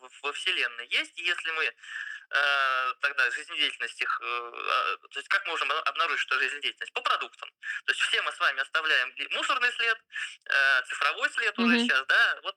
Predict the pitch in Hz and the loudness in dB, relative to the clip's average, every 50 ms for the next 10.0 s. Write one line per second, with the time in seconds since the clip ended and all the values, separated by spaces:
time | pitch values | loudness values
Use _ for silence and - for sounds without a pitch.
0 | _ _ - 208 214 214 208 - 240 277 269 226 180 - - - 196 220 240 - | _ _ -2 0 0 0 2 4 4 4 4 4 0 0 0 0 0 0 0 0
1 | 185 165 160 151 147 151 147 147 143 135 135 131 131 131 123 120 - 113 107 104 | 0 2 2 4 4 4 4 4 2 2 0 0 0 0 -2 -4 -10 -12 -14 -14
2 | 92 - 123 131 180 190 180 185 170 147 123 - - - 113 - - - - - | -6 -4 0 0 0 0 -2 -4 -4 -4 -4 -4 -6 -10 -12 -12 -12 -14 -14 -14
3 | - - - - - - - - - 214 226 - 226 220 226 - 220 - - - | -14 -14 -18 -12 -8 -6 -6 -2 -4 -4 0 2 2 2 2 0 -6 -8 -4 -2
4 | 220 226 254 285 233 - - 165 - 185 202 202 196 - 175 170 170 170 - 196 | 0 2 2 2 0 -2 -4 0 2 4 4 4 2 2 0 0 0 0 0 0
5 | 160 127 - 117 - _ _ - - - - - - - - - - 170 190 220 | 0 2 0 -2 -8 _ _ -6 -4 -2 -2 -2 -2 -4 -6 -4 0 0 2 2
6 | 226 220 220 214 202 196 175 151 151 - 190 196 190 214 214 202 - 226 202 - | 2 2 2 4 4 4 4 2 2 0 0 0 2 0 -2 -2 -2 -6 -6 -6
7 | - - - 190 190 - 170 165 - - 190 190 - 277 277 - - 190 202 196 | -4 0 0 0 0 0 -6 -12 -10 -8 -8 -6 -6 -6 -6 -4 -2 0 0 0
8 | 185 - 160 156 - 233 277 277 - 233 214 208 202 196 185 180 175 160 156 151 | 0 -4 -8 -2 0 0 0 2 2 4 6 6 6 6 6 4 2 -2 -4 -6
9 | 147 147 - 151 147 - 143 - - _ 143 139 139 139 135 135 131 131 139 | -10 -10 -10 -8 -6 -6 -8 -8 -10 _ -10 -8 -8 -8 -8 -8 -10 -14 -14